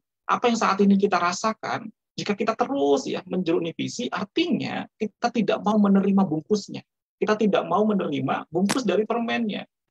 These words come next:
Namun saat kita benar-benar lepaskan jeruk nipis ini, meskipun kenyataannya real secara kacamata manusia, saat ini amanah belum lunas-lunas, ya, iya, itu real. Ya. Namun,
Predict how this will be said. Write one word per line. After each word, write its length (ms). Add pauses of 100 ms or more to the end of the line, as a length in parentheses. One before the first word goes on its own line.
Namun 160
saat 320
kita 160
benar-benar 400
lepaskan 560
jeruk 240
nipis 320
ini, 400
meskipun 480
kenyataannya 640
real 320
secara 320
kacamata 400
manusia, 480 (480)
saat 240
ini 160
amanah 400
belum 240
lunas-lunas, 400
ya, 80
iya, 240
itu 160
real. 400 (160)
Ya. 240 (240)
Namun, 480